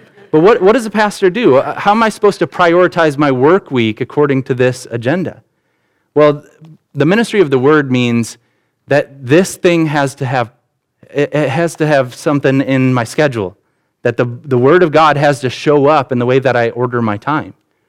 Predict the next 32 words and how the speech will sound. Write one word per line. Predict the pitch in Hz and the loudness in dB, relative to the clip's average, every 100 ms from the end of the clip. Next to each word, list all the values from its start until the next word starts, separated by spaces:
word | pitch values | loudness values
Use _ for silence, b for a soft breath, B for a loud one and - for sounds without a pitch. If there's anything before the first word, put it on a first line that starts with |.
| _ _ _ | _ _ _
And | 117 | -4
I | |
remember | 135 165 156 156 135 | 0 2 2 2 2
reading | 135 139 135 | 2 0 0
about, | 123 117 110 127 | 0 0 0 -4
um, | 110 104 | -4 -2
Billy | 120 127 | 0 0
Graham. | 110 120 123 113 | 0 -2 -2 -2
I | |
don't | 117 | -2
know | 113 | -4
if | - | -4
you're | 110 | -8
familiar | - 113 127 117 | -4 -2 0 0
with | 110 104 | 0 -2
him, | 113 113 | -4 -4
very | 110 147 | 0 0
famous | 135 123 117 113 - _ _ _ _ | 0 -4 -4 -6 -10 _ _ _ _
believer. | 120 117 117 113 | 0 0 2 0
And | 110 107 | 0 -2
he | 151 | -2
talked | - 131 - | -2 -4 -2
about | 123 113 113 b b b b | -2 0 -2 b b b b
if | - 160 175 | -2 -2 0
he | 180 | -2
were | 170 151 | 0 0
to | 139 | -2
do | 123 131 | 0 0
his | 117 | 0
ministry | 120 123 - 117 | 0 -4 -2 0
over | 113 120 131 | 0 2 0
again, | 127 135 143 | 0 -2 -4